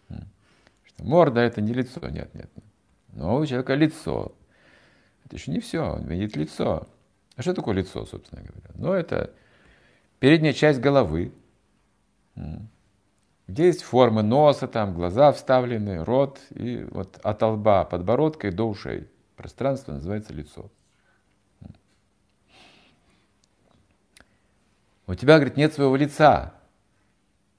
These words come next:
Это имеется в виду, что ты также, ну, как индивидуален, потому что лица все разные, не похожие.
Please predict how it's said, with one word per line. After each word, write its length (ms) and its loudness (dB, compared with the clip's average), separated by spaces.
Это 280 -6
имеется 280 -2
в 40 -8
виду, 100 -2
что 180 -6
ты 140 -8
также, 380 4
ну, 280 -2
как 300 -4
индивидуален, 720 8
потому 340 -4
что 180 -6
лица 280 -4
все 140 -4
разные, 320 2
не 100 -4
похожие. 560 -6